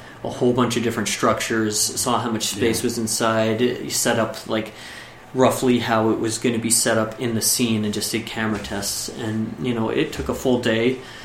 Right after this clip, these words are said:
Speaker 1: The, we <laughs> have footage of doing it that is
Speaker 2: Time lapse.
Speaker 1: cringeworthy. <laughs> We had no idea what we were doing. But, you know,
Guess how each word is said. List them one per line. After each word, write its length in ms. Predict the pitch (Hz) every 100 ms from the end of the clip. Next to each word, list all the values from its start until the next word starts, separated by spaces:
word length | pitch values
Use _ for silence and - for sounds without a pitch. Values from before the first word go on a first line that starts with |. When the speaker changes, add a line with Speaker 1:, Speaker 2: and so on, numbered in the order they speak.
| - -
Speaker 1:
The, 400 | 135 117 113 110
we 200 | - 135
<laughs> 100 | -
have 640 | 151 - 160 190 190 190 165
footage 440 | - 143 127 123
of 120 | 120 113
doing 240 | 120 117
it 160 | 117 117
that 140 | 113
is 180 | 110 - - - -
Speaker 2:
Time 280 | - 101 92
lapse. 320 | 95 - - - - - - -
Speaker 1:
cringeworthy. 1500 | - - 165 156 131 131 123 147 - 214 220 196 - 170 156
<laughs> 0 |
We 120 | 170
had 140 | 127 143
no 260 | 160 160
idea 300 | 139 143 143
what 260 | 170 190 131
we 140 | 120 120
were 60 | 123
doing. 420 | 135 120 123 139 - - - - - - - - - -
But, 240 | 123 127
you 120 | 123 123
know, 260 | 117 120